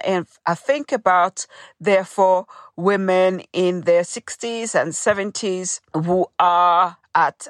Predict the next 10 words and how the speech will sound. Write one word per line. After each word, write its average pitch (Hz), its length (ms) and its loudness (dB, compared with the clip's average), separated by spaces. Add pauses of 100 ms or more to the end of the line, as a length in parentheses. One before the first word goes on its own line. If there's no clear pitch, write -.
I 170 140 2
would 165 220 -6
say, 165 600 0 (180)
retirement 359 1120 -4 (100)
age 254 520 -2
or 190 180 2
thereabout 185 1400 0 (180)
and 196 240 0
have 202 260 0
worked 226 420 -2